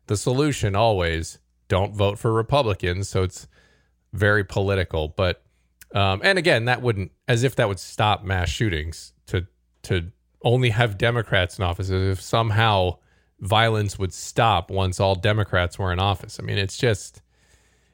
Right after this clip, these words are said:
it's beyond the pale, and it's really kind of grotesque when you're reading about all the things that we just read about that happened in this, and that what we should be focused on and praying about and,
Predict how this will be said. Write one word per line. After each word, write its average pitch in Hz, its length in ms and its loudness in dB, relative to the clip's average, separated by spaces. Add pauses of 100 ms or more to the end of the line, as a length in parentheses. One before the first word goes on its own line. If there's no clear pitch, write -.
(140)
it's 131 200 0
beyond 165 340 4
the 110 60 -4
pale, 107 420 2
and 107 140 -2
it's 101 160 -4
really 113 240 0
kind 95 200 0
of 92 60 0
grotesque 87 500 2
when 92 120 -4
you're 87 120 0
reading 90 300 0
about 82 180 -2
all 90 140 0
the 82 80 -6
things 87 460 -4 (100)
that 85 200 -6
we 92 140 -4
just 90 280 -6
read 101 180 2
about 87 400 -2 (1120)
that 104 160 0
happened 131 420 2
in 143 120 -2
this, 147 260 -2
and 117 60 -2
that 104 100 -4
what 101 140 0
we 98 80 -2
should 135 260 -2
be 123 80 0
focused 120 400 -2
on 120 160 -2
and 101 80 -4
praying 120 300 -2
about 113 340 2
and, 92 200 -4